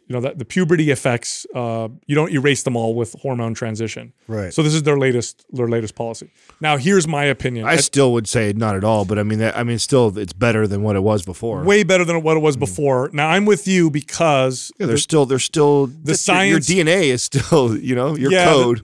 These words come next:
Speaker 1: the science does show that there's s-, some advantages that have nothing to do with the hormones. That your, just your D N A will tell your bones to be a little thicker, your muscles to be a little bit stronger. So I think eventually that's what we're gonna figure out. But this is so much better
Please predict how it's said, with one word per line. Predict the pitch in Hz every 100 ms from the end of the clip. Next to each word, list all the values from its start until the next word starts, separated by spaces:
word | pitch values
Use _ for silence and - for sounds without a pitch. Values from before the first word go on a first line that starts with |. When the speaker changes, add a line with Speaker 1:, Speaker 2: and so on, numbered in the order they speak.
| -
Speaker 1:
the | 170
science | 160 220 240 277 214 -
does | 170 190
show | - - 175 214
that | 190 143 -
there's | 139 139 117 - - _
s-, | - _ -
some | - 180 165 180
advantages | 143 123 139 139 170 165 202 165
that | 143
have | 135
nothing | 135 143 151 139
to |
do | 131 139
with | 131 -
the | 113
hormones. | 135 120 104 120 - _ _ _ _ _ _
That | 135 135 127 127 139
your, | 147 131 127 -
just | - 143 -
your | 135
D | 123 139
N | 135
A | 135 131
will | 127
tell | - 131 123
your | 120
bones | 131 131 127
to | 135
be | 131
a |
little | 127
thicker, | 120 139 123 127 123 120 139
your | 117
muscles | 120 117 127 -
to |
be | 120 123 117 - _ _ _ -
a | 135
little | 131
bit | 127 127
stronger. | - 131 139 170 190 _ _
So | - 156
I | 156
think | 180 151
eventually | 139 139 - 143
that's | 131 -
what | 139
we're |
gonna | 127 117
figure | - 123 120
out. | 135 160
But | 135
this | 196 -
is | 147
so | -
much | 139 113 -
better | 113 110 131